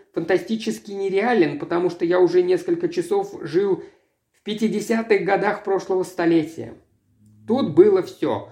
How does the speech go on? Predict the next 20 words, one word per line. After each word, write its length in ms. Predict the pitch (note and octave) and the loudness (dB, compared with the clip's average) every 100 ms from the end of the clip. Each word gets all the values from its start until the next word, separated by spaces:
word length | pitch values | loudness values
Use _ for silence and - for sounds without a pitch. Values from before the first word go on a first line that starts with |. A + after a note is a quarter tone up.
| - - | -20 -10
Рукописи, 680 | A2+ B2+ D#3 - E3 D3+ - | -2 4 4 2 -4 -8 -10
к 100 | - | -8
которым 400 | E3 F3+ F#3+ F#3 | -8 -4 -2 -2
никто 240 | F#3 - G3+ | -4 -4 -4
не 140 | G3 | -2
прикасался 680 | F3+ F3+ F3 F3 G3 G3 F3+ | -4 -4 -4 -4 -6 -6 -8
с 80 | - | -8
тысяча 440 | G#3+ G#3+ - G3 | -8 -6 -2 0
восемьсот 520 | F#3 F#3 E3+ G3 G3 | 2 0 0 0 -2
пятидесятого 680 | E3+ E3 D#3+ E3+ F#3 F3 F3 | -10 -12 -8 -4 -4 -2 -2
года, 560 | E3+ G3+ E3+ A#2 A2 - _ _ | 2 4 2 0 -6 -12 _ _
и 80 | D3+ | -6
в 100 | D3+ | -2
каждом 380 | F#3 E3 D#3 E3 | -2 -2 2 0
их 320 | F3 E3+ - D3 | 0 -4 -4 -14
сгибе 500 | C3+ D#3 A3 F3 D#3 | -12 -2 2 4 6
был 280 | E3 F3+ F3 | 6 4 0
аромат 600 | E3+ E3+ F3+ G#3 - - _ _ | -2 0 2 -2 -6 -20 _ _
семидесятилетней 1120 | - A#3+ A#3+ A#3 A#3+ A#3 A#3 A3 A3+ A3 G#3 | -2 0 2 0 -2 -2 2 6 4 2 -8
давности. 840 | F#3+ F3 F3+ C#3 A#2+ - - A2+ | -4 -2 -2 -4 -8 -12 -18 -20